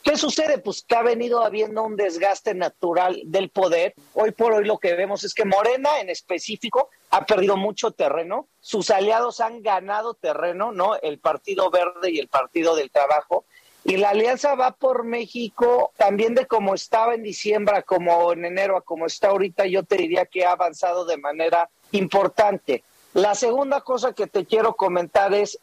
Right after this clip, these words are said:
Morena y sus aliados van a ganar estas elecciones. No hay duda al respecto de eso, ¿no?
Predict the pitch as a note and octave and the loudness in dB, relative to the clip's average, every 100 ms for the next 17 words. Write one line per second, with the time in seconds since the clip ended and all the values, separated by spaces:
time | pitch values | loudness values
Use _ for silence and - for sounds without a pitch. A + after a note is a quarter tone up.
0 | _ G3 G3+ A3+ A#3+ C4 B3 G3+ G3 G#3 | _ 0 2 4 2 0 -4 0 0 2
1 | G#3+ A3+ F#3 G#3+ G#3+ F#3+ F3+ F#3 F#3+ G3 | 0 -2 -2 -2 -2 -4 -4 -2 -4 -4
2 | - D3+ E3+ D3+ - F#3 F#3 D#3+ A2+ - | -6 -4 -4 -4 -4 -2 -2 -2 -8 -16
3 | - - E3+ G3+ G#3 G#3 F3+ C#3 C#3 C#3 | -12 -2 2 2 2 2 2 2 2 0
4 | D3+ - F#3 - F3+ D#3+ E3+ - B2+ C#3 | -4 -2 -2 0 0 0 -2 -4 -2 -2